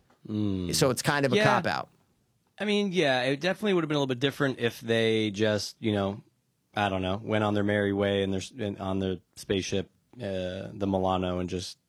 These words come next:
Speaker 1: disappeared into space. Sure. But I think it's like,
Speaker 2: But that's not
Speaker 1: it's,
Speaker 2: what I'm
Speaker 1: it's
Speaker 2: saying, bro.
Speaker 1: different.
Speaker 2: That, but that's not what I'm saying. I'm not saying, I'm saying I like the way it ended. I'm saying I like the way it ended,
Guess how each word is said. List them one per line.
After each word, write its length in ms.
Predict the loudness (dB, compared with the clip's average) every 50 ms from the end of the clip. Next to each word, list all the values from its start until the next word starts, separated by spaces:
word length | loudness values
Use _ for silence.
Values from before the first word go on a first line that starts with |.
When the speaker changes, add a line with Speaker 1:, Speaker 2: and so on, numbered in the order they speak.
| _ _ -8
Speaker 1:
disappeared 440 | -8 -8 -6 -6 -4 -2 -2 -2 -2
into 120 | -4 -6
space. 360 | -4 -4 -4 -4 -4 -6 -10 -10
Sure. 380 | -6 -2 0 0 0 0 -4 -8 -14 -20 -20 -20 -20 -6 -2
But 100 | 0 2
I 80 | 2
think 220 | 0 0 -2 -2 -2
it's 140 | -2 0 2
like, 100 | 2 4
Speaker 2:
But 120 | 4 4
that's 160 | 4 2 4 4
not 80 | 4
Speaker 1:
it's, 40 | 4
Speaker 2:
what 80 | 4 4
I'm 60 | 4
Speaker 1:
it's 80 | 2 2
Speaker 2:
saying, 300 | 2 4 6 4 4 4
bro. 140 | 4 2 0
Speaker 1:
different. 220 | 0 -4 -4 0
Speaker 2:
That, 280 | 0 0 0 -2 -2 0
but 140 | 0 2 2
that's 160 | 2 2 4
not 100 | 4 4
what 100 | 4 2
I'm 80 | 2 2
saying. 360 | 2 2 2 2 0 -4 -10 _ _ _
I'm 120 | 2 4 4
not 180 | 4 2 2
saying, 260 | 0 2 2 2 2 2
I'm 120 | 2 2
saying 220 | 2 2 2 2 2
I 100 | 2 2
like 520 | 2 4 4 4 4 4 2 0 0 2
the 100 | 2 4
way 280 | 4 4 4 4 4 4
it 60 | 2 2
ended. 360 | 2 4 4 2 2 0 0
I'm 140 | -2 0 0
saying 300 | 2 2 4 4 4 4
I 80 | 2 2
like 280 | 2 2 2 2 2
the 80 | 2 2
way 180 | 2 2 2 2
it 60 | 2
ended, 360 | 0 0 -2 -4 -6 -8 -8